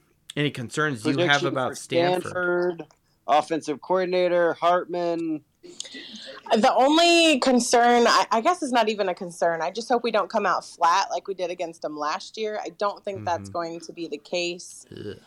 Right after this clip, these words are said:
Speaker 3: Um, I thought the Wake game was great. I was at Boston College last year, so obviously you mentioned the weather was just phenomenal this
Speaker 1: Mm-hmm.
Speaker 3: year. I didn't put on gloves the entire day, and when's the last time you can say that for a Notre Dame game in November?
Speaker 1: Absolutely.
Speaker 3: So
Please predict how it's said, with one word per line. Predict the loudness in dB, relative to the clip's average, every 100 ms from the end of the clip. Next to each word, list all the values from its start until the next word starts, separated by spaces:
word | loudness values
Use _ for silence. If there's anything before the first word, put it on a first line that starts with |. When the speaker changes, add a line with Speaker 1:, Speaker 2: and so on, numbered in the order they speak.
| _ -2
Speaker 3:
Um, | 0 2 0 -4 -10 -10 -6
I | -2
thought | 0 0 -2
the | -6
Wake | -6 -8 -10
game | -10 -8
was | -12
great. | -6 -2 -2 0
I | 0
was | 0
at | 0
Boston | 0 0 -2 -4
College | 0 0 0
last | 0 0 -2 -8
year, | -10 -8
so | -2
obviously | -2 -2 -8 -12
you | -10
mentioned | -10 -10 -10 -10
the | -2
weather | 0 0 -2 -2
was | -6 -8
just | -14 -14 -6
phenomenal | 0 2 2 0 -2 -2
this | -2 -4
Speaker 1:
Mm-hmm. | -4
Speaker 3:
year. | -4 -4 -6 _ _ _ _ _ -4
I | 0
didn't | 0 0
put | 0
on | 0 2
gloves | 2 2 -2
the | -8
entire | -8 -4 -4 -4
day, | -2 -2 -2 -4
and | -8
when's | -8 -8 -4
the | 0
last | 0 -2
time | -8 -8
you | -10
can | -10 -10
say | -2 2
that | 4 2 0 -2
for | -2
a | 0
Notre | -2 -2
Dame | -2 -2 -2
game | -2 -2 -4
in | -6 -4
November? | -2 0 0 -2 -4 -4 -2
Speaker 1:
Absolutely. | 2 2 2 0 -8 -10 -14 -16
Speaker 3:
So | _